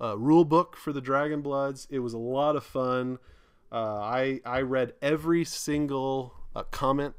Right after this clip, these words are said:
in the comments thread on there and was pretty active from,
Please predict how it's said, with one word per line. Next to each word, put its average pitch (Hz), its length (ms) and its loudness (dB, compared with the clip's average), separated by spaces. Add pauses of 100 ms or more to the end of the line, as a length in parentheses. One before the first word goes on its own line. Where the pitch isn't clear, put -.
(140)
in 120 140 -6
the 107 60 -6
comments 123 460 -4
thread 123 460 -2
on 117 240 -2
there 113 260 0
and 110 240 -4
was 107 140 -8
pretty 165 260 0
active 107 420 -4
from, 104 380 -10